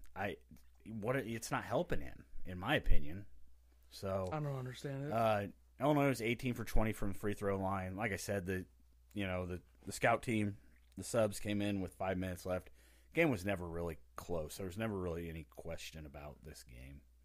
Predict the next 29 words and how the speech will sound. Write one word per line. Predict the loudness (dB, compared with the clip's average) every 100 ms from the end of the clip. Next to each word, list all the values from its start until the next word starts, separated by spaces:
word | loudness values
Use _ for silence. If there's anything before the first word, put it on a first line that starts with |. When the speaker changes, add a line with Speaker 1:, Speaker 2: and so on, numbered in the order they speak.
| -20 -14
Speaker 1:
Um, | -12 -12 -14 -18 -20 -20 -20 -20 -20 -20 -20 -20 -20 -20 -20 -20 -20 -20 -20 -16
so, | -8 -6 -6 -8 -12 -18 -18 -18 -20 -20 -20 -20 -20 -18 -6
uh, | -2 0 -2 -6 -14 -20 -20 -20 -20 -20 _
I | -12
felt | 4 6
like | 8 6
it |
was | 0
a |
solid | 0 2 4 2
game. | 0 2 0 0 -2
They | 0
need | -2 -2 -4
cleaning | -4 -2 0 0
up, | 0 -2 -4 -6
uh, | -4 -4 -8 -14 -12
the | -6
turnovers, | -2 2 2 0 -2 -4
too. | -4 -2
They | -2
had | -2
seventeen | -4 -6 -6 -6 -6
turnovers. | -6 -4 -4 -4 -6 -8 -12 -18 -20 -12
Um, | -10 -8 -8 -6
Old | -4
Dominion, | -4 -4 -4 -6
they | -6
forced | -2 -2 -2
nineteen, | -4 -6 -6 -8 -8